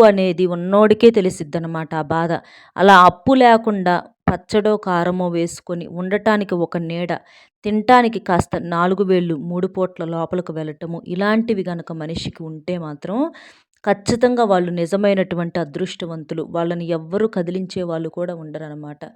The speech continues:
కాబట్టి కుంభరాశి వారికి మీకేదన్నా అప్పులు ఉన్నా కూడా అవి కూడా తీరిపోతాయి. ఇబ్బందులైతే ఉండవండి.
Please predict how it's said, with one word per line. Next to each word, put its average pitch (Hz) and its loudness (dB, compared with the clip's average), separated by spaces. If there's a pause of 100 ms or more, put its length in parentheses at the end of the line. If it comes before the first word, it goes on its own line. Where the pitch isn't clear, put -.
(420)
కాబట్టి 185 -4
కుంభరాశి 208 2
వారికి 170 -6
మీకేదన్నా 175 -4
అప్పులు 208 -6
ఉన్నా 165 -8
కూడా 165 -8
అవి 156 -10
కూడా 175 -4
తీరిపోతాయి. 175 -6 (440)
ఇబ్బందులైతే 190 0
ఉండవండి. 165 -8